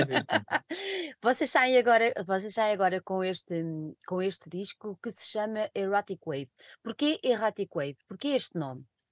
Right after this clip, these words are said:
Speaker 1: Olha,
Speaker 2: Mo-,
Speaker 1: bem
Speaker 2: isto, e, o que dá a ideia que é uma onda, e a onda agora, eu penso assim, "Olha, como eles vêm ali da terra do surf, deve ter a ver com isto."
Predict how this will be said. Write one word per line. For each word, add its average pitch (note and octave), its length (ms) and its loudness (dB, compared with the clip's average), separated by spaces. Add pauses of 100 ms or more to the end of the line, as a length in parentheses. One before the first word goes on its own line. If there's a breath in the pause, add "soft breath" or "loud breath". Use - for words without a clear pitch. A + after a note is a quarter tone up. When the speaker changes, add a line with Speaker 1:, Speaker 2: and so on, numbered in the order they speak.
(800)
Speaker 1:
Olha, G#3+ 200 0
Speaker 2:
Mo-, B3 100 2
Speaker 1:
bem A#3+ 120 2
Speaker 2:
isto, A#3+ 180 0
e, D4+ 160 2 (160)
o C4 60 4
que E4 140 -6
dá D4+ 120 6
a D#4 60 6
ideia D#4+ 300 6
que - 100 2
é D#4+ 60 8
uma C#4+ 200 6
onda, D#4+ 340 6 (260 loud breath)
e D4 120 6
a D#4 40 12
onda F#4 240 10
agora, D4 280 6
eu A#3 160 -4
penso C#4+ 240 2
assim, A#3 160 0
"Olha, D4+ 260 6
como A#3+ 180 0
eles A#3+ 140 4
vêm B3 160 4
ali B3 140 2
da A#3+ 100 2
terra A#3+ 240 6
do A3+ 120 -2
surf, C4+ 260 2
deve C4 140 4
ter B3+ 120 6
a A#3 40 6
ver A3+ 100 2
com F#3+ 160 2
isto." - 180 -4